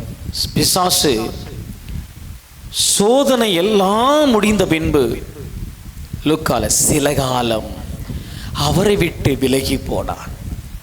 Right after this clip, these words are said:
ஏசப்பா மூன்றரை வருஷம் ஊழியம் பார்த்தாங்க. அவன் போனவன் ஒரேடியா போகல,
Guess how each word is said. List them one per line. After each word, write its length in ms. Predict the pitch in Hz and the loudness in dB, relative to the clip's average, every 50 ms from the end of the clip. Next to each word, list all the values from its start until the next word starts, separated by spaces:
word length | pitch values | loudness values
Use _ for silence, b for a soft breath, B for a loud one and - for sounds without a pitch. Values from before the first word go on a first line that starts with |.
| - - - - - - - - B B B B B B B B B B B B B B B - | -10 -10 -8 -6 -8 -8 -8 -10 B B B B B B B B B B B B B B B 0
ஏசப்பா 420 | - 185 240 233 302 294 285 277 247 | 2 2 4 4 2 2 2 4 4
மூன்றரை 420 | 214 208 247 269 269 262 - 240 | 4 4 4 4 6 4 4 4
வருஷம் 400 | 202 214 214 254 - - 254 202 | 4 4 2 2 2 4 4 4
ஊழியம் 340 | 185 208 214 208 196 180 151 | 4 4 4 4 2 2 2
பார்த்தாங்க. 680 | 165 156 156 - 156 143 135 131 131 117 98 82 - - - - - - - - - - - - - - - - - - - - - - - - - - - - - - - - - - - - - - - | 2 0 2 0 0 0 0 0 0 0 0 -2 -4 -6 -10 -14 -16 -18 -18 -18 -18 -20 -20 -20 -18 -18 -18 -16 -18 -20 -20 -20 -20 -20 -20 -20 -20 -20 -20 -20 -18 -18 -18 -18 -20 -20 -20 -20 -18 -8 -2
அவன் 220 | - 175 214 190 - | 0 0 2 2 2
போனவன் 920 | - 190 240 294 302 285 254 220 214 190 165 147 135 131 127 - - - - - - - - - 151 | 4 4 4 4 4 4 4 4 4 2 2 2 0 0 -2 -4 -8 -10 -12 -14 -16 -16 -8 0 2
ஒரேடியா 460 | 156 190 214 277 320 330 311 285 269 | 2 4 4 4 4 4 4 4 4
போகல, 600 | 226 - 190 185 170 175 147 127 110 82 - - | 4 2 2 2 2 2 2 2 0 0 -2 -4